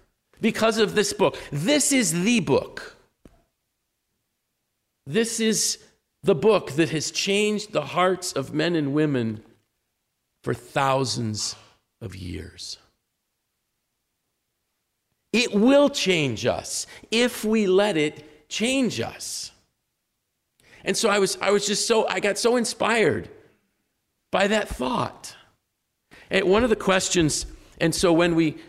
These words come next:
uh, one of the things that Mike's also gonna be having to talk to us about as members is an annual business meeting. We gotta have it before a, a bunch of our snowbirds fly south. So hopefully the weather will be nice and they won't have this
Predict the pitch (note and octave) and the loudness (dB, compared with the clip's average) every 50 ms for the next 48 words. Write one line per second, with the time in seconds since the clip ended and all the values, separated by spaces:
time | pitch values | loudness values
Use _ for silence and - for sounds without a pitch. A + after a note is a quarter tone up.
0 | - - C#3+ C#3 B2 C#3 D3+ D#3+ G3 F3 E3 - - D#3 D#3 D3+ C3+ A#2 A#2+ C3 | -6 -2 0 0 0 2 2 2 2 0 0 -2 0 0 0 0 0 0 -2 -4
1 | - - - C#3 D3+ D3+ - - B2+ C#3 E3 E3 - D3 A#2+ C3 B2 A#2 A#2+ A2 | -4 -2 0 0 0 0 0 0 2 2 2 2 0 -2 0 0 0 -2 -2 0
2 | B2+ C3 C3 B2+ B2+ A#2 B2 A#2+ - C#3 C#3 C#3+ C#3 - C3+ B2 - C3+ G#2+ A#2+ | 0 0 0 0 -2 -2 -4 -2 0 2 2 2 2 0 -2 -2 -2 -2 0 0
3 | B2 C#3 C3+ B2+ A2+ - A#2+ C3+ D3 D#3 D#3 C3 G2+ A2+ B2+ A2+ - - - - | 2 2 2 0 0 0 0 0 0 0 0 -2 -2 -2 -4 -6 -6 -10 -18 -20
4 | - _ - - A#2+ C#3 D#3+ E3 D3+ C3+ A#2+ G#2 C#3 F3+ D3+ C3 A#2+ - - G#2 | -20 _ -6 -4 0 0 2 2 2 2 2 2 2 2 2 0 -2 -2 -4 -6
5 | G2+ F#2+ G2 A2+ C#3 C#3 - - _ _ _ _ _ _ _ _ _ _ _ _ | -6 -4 -4 -4 -4 -6 -10 -18 _ _ _ _ _ _ _ _ _ _ _ _
6 | _ _ - - - A#2 B2 B2 B2+ G2+ G2+ A#2 C#3 A#2 A2 B2 B2+ - - - | _ _ -20 -16 -6 -4 -2 -2 -2 -2 -2 -2 -2 0 -2 -2 -4 -6 -12 -20
7 | - - _ - A#2 A2+ - - C#3 C3+ B2+ B2 A2+ A2+ A2+ - - A2+ G2+ B2 | -20 -20 _ -12 -12 -12 -6 -2 0 2 2 2 2 0 0 -2 -4 -4 -2 -2
8 | C3 B2+ - C3+ G#2+ A#2+ A#2 A2 - - C3 C#3 D3 B2+ B2 A2+ F#2+ - - - | -2 -4 -4 -4 -2 -2 -2 -2 -2 -2 0 0 0 0 -2 -4 -6 -8 -8 -4
9 | A2+ A2 G#2 - - A2 G2 A2+ D#3+ F3+ - - - _ _ _ _ _ _ _ | -4 -4 -4 -4 -6 -4 -4 -4 -4 -6 -8 -16 -20 _ _ _ _ _ _ _
10 | _ _ _ _ _ _ _ _ _ _ _ _ _ _ _ - - G3 D#3 E3 | _ _ _ _ _ _ _ _ _ _ _ _ _ _ _ -2 2 4 4 4
11 | G3+ G3+ - G3+ F#3+ F3+ D#3 D#3+ D3 E3 F3 F#3 E3+ E3 E3 D3+ D#3 D3 C#3+ C3+ | 4 2 2 2 2 4 4 4 4 4 4 4 4 4 2 2 2 0 2 2
12 | C#3 F#3 G#3+ G#3 - - D3 B2+ A#2 A2 A#2 - - A2 B2 C3 C#3+ C#3 C#3 C#3+ | 2 2 0 -2 -4 -6 -6 -6 -6 -8 -10 -12 -8 -4 -2 -2 0 0 -2 -4
13 | C3+ - - C#3 C#3 C3 A#2 C3+ C3 - - | -4 -4 -4 -2 -2 -2 -2 -4 -4 -6 -8